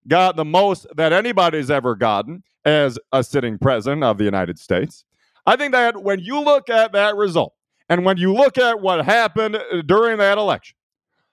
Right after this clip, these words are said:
unless you're a very stupid person, you see what happens. A lot of the people, a lot of the people in this audience, <laughs> and perhaps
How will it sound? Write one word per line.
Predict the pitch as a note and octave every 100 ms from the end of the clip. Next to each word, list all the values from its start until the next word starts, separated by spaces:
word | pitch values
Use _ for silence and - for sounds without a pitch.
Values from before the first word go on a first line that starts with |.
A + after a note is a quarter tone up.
| -
unless | F#3+ A#3+ C#4 B3+
you're | B3+
a | G3+
very | D#3+ G#3 G#3+ F3+
stupid | D#3+ - - G3+ G#3+ G#3 D#3 G#2
person, | - F#3 E3+ A#3+ B3 - _ _ -
you | C#4+ B3+
see | A#3 A3
what | B3 B3
happens. | C#4+ C4+ A#3 A2 _ _ _ _ _ _ F3+
A | F#3+
lot | G3 C4+ D4+
of | C4
the | G#3
people, | - A#3+ F3+ C3+ - _ _ _ _ _ -
a | F3
lot | G3 C4 C4
of |
the | A3
people | - G#3 G3+
in | F#3+
this | E3 C#3+ -
audience, | A3+ B3 E3 B2+ - - - - _ _ -
<laughs> | B2 - - _ _ _ _ -
and | D#3+ F3 C#3
perhaps | E3+ E3 F#3 E3 C3+ -